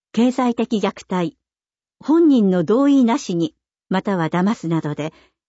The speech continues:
財産や年金、賃金を使ったり、勝手に運用し、本人が希望する金銭の使用を理由なく制限する行為。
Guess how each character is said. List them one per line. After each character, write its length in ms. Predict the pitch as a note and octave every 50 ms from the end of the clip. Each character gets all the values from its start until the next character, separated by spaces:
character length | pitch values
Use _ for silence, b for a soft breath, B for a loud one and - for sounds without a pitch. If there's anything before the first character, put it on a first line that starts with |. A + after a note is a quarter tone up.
| _ -
財 280 | F3+ - B3+ C4 B3+
産 300 | B3 - A3 F#3+ F#3 F3
や 180 | E3 E3 D#3 D#3
年 280 | D#3+ G3 A3 A3 A3
金、 340 | G#3+ - A3+ G#3 G3 G3 F#3+ _
賃 280 | - - D#4+ E4 D#4+ C#4+
金 240 | B3 A3 G3+ F#3+ F#3+
を 60 | A#3+
使 200 | B3+ - - -
っ 80 | A3+ A3+
た 220 | _ _ - A3+
り、 160 | G#3+ G3+ G3+ B B B B B B B
勝 200 | - - G#3 G#3+ _ _
手 120 | - D#4+ D#4
に 180 | D4 D4 C#4+ -
運 240 | B3+ B3 B3+ B3 A#3+
用 220 | A#3 A3+ A#3 C4+
し、 280 | - - - A#3 A3+ B B B B B
本 280 | B - E4+ F#4+ F#4 E4+
人 180 | C#4+ A#3+ G#3 F#3
が 140 | F#3 B3
希 160 | - - A#3+ A3
望 180 | C#4+ D4+ D#4
す 160 | D4+ - -
る 140 | C#4 C#4+ D4+
金 240 | - - D#4+ D#4+ D#4
銭 260 | - - A3+ G3+ F3
の 120 | E3+ F#3 A#3+
使 220 | - - A3+ G#3
用 240 | A3 A3 G#3+ G#3+ G#3
を 120 | G#3 G3+ -
理 220 | - D#3 F3+ F#3 G3+
由 160 | B3+ C#4+ D#4
な 140 | D4 D#4+ D#4+
く 140 | - G3+ F#3+
制 280 | - - B3 C4+ C#4
限 220 | C#4 C#4 C#4+ B3+ G#3+
す 180 | - - A3
る 120 | G#3+ C4+ C4+
行 320 | - - F3 E3 D3+ C#3
為。 140 | C3 A#2+